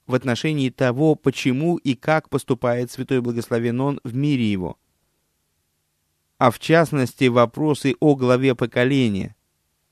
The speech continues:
и невозможно сказать, как должно было бы быть или как не должно было бы быть.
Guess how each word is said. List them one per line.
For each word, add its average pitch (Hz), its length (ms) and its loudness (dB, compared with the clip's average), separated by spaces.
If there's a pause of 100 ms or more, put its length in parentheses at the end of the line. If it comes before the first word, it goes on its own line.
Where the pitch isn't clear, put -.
(1400)
и 143 80 -2
невозможно 135 760 0
сказать, 127 760 -2 (440)
как 135 280 2
должно 131 580 2
было 147 360 2
бы 135 160 4
быть 120 440 -2 (460)
или 127 240 6
как 143 320 2
не 135 140 2
должно 131 560 0
было 143 240 2
бы 123 180 0
быть. 110 320 -6